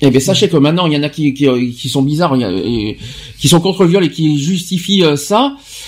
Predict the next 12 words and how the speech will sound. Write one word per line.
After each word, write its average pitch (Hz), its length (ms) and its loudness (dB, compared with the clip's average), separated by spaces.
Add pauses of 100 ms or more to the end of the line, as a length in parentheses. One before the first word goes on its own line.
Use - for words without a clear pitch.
(140)
Ils 165 120 6
disent, 196 180 2
premièrement, 240 420 2
il 214 100 2
est 170 140 -2
important 233 340 -6
d'expliquer 220 480 -2
que 190 80 0
le 170 80 6
viol 165 320 2
constitue 175 460 -4
juste 165 280 0